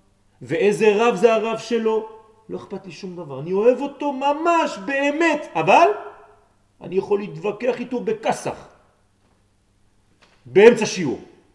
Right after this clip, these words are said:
כי אני חושב שמה שהוא אומר זה לא טוב, טו, טו, טו, טו, טו, אבל אני אוהב אותו. ואני לא אומר שזה טעות מה שהוא אומר.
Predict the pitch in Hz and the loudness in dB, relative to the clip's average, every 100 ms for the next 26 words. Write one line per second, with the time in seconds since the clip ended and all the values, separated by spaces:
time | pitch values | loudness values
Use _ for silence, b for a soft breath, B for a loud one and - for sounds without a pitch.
0 | _ _ _ _ _ _ - 208 202 196 | _ _ _ _ _ _ 2 2 2 -6
1 | 240 - 240 240 247 233 247 226 214 262 | -6 -4 -2 -2 -2 -2 0 -2 -2 0
2 | 269 262 302 320 311 - 311 311 294 302 | 0 0 -4 -10 -12 -16 -14 -14 -14 -16
3 | 285 - - 147 147 139 139 135 127 - | -18 -18 -16 -12 -10 -8 -8 -8 -10 -16
4 | - _ _ _ _ _ _ _ _ _ | -20 _ _ _ _ _ _ _ _ _
5 | _ _ 120 117 147 190 294 285 - 202 | _ _ -18 -10 2 4 4 2 -4 -4
6 | 170 - 190 233 226 156 139 139 113 98 | -4 2 4 6 4 0 -6 -6 -8 -10